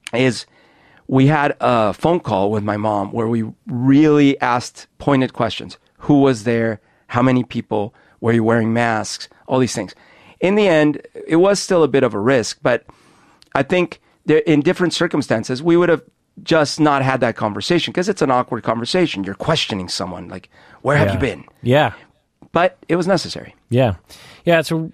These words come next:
Speaker 2: really weird situation.
Speaker 1: Yeah.
Speaker 2: 'Cause I, yeah, I've been in similar situations where someone is saying, "Hey, and let's do this," and I'm thinking, "Well, I will if I trust you."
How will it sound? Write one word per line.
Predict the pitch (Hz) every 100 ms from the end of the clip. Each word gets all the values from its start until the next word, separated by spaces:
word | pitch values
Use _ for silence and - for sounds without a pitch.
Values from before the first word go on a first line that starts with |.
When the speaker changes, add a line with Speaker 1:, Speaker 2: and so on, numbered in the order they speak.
| -
Speaker 2:
really | 208 226 240 220 190 147 120
weird | 110 117 131 139 143 127 113
situation. | - 117 - 107 110 107 - 104 85 - - _ - - -
Speaker 1:
Yeah. | 85 80 - -
Speaker 2:
'Cause | 143 127 - - _ _ _ _ _ _
I, | -
yeah, | - 131
I've | 120
been | 156
in | 131
similar | - 131 113 104 98
situations | 117 107 127 123 107
where | 107 104 104
someone | - 117 110 104
is | 98
saying, | - 104 98
"Hey, | 147 123
and | 107 - - _ -
let's | 104
do | 147
this," | 135 -
and | 110
I'm | 104
thinking, | 110 98 101 95 92 - _ _ _ _ _ _ _
"Well, | 113 113 127 127 123 120 - _ _ -
I | 117
will | 110 110 127 170 156 98 95 107 131 - _ -
if | 113 107 120
I | 110 107
trust | 98 - - 120 143 180 - -
you." | 82 78 90 180